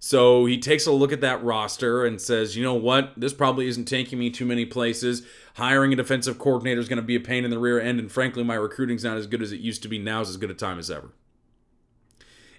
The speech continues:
And I think if you're Washington State,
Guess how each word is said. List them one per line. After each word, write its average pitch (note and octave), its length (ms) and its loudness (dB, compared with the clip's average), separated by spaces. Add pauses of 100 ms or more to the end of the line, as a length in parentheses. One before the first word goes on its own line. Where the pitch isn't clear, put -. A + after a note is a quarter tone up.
And E3+ 380 2
I D3 120 0
think F#3 300 -4
if E3 120 -10
you're E3+ 100 0
Washington E3 500 2
State, F#3 540 2